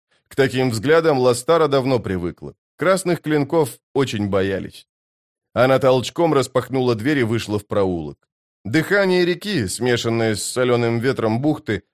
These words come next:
прохладным касанием пробежало по ее лицу. "Надеюсь, мне никогда больше не придется ступать на имперский путь".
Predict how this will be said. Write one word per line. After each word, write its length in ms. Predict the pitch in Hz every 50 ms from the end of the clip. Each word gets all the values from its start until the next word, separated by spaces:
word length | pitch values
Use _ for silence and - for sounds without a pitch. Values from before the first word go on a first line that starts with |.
| _ _
прохладным 600 | - 135 139 - - 190 196 185 165 170 156 147
касанием 600 | 151 151 135 - - 151 156 147 143 139 135 120
пробежало 540 | 127 120 117 120 113 101 110 104 98 98 92
по 120 | - 98
ее 260 | 95 95 92 90 92
лицу. 440 | 90 92 92 85 - - - 71 - _ _ _ _ _ _ _ _ _ _ _ -
"Надеюсь, 640 | 233 233 233 226 202 160 175 196 196 190 180 156 -
мне 220 | 151 165 165 165
никогда 500 | 165 185 220 214 - 226 208 202 214 214
больше 300 | 190 190 180 160 - 170
не 100 | 165 156
придется 480 | 127 147 139 131 127 143 143 143 - 120
ступать 480 | 117 - - 120 117 - 127 127 123 117
на 160 | 113 113 113
имперский 520 | 113 110 - 110 101 95 - - - 101
путь". 460 | 90 _ _ - 87 - - - -